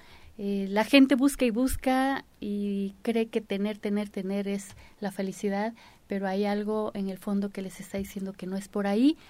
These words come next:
y entonces es cuando habría que empezar a buscar, bueno, ¿qué es esta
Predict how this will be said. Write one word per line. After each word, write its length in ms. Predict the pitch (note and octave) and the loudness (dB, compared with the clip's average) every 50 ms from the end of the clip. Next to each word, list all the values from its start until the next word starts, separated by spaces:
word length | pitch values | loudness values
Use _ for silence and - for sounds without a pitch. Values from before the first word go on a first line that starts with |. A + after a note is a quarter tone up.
| - - - | -20 -6 -2
y 60 | G#3 | -2
entonces 360 | G3+ G3 A3+ A3 - G#3 G3+ | 0 0 -2 -4 -4 -4 -4
es 160 | A3 G#3+ G3+ | -4 -4 -4
cuando 300 | - - G3 F#3+ F#3+ F#3 | -4 -6 -4 -4 -2 -2
habría 280 | F#3+ F#3+ G#3 A#3 A3+ G#3+ | -2 0 2 2 0 0
que 120 | G#3 G#3+ | -2 -8
empezar 300 | G3 - G3 G3 - G#3 | -8 -8 -10 -6 -6 -6
a 40 | G#3 | -6
buscar, 260 | G3+ G3+ - - A3 | -6 -8 -8 -8 -6
bueno, 240 | G#3+ A3+ A3 G3+ G3 - | -4 -4 -4 -6 -6 0
¿qué 160 | - A3+ A#3 | 2 2 2
es 180 | A#3 A3+ - - - | 2 0 -6 -4 -2
esta 440 | A3 A3 A3 - - G#3 G3 F#3+ | -2 -2 0 -2 -2 -2 -2 -2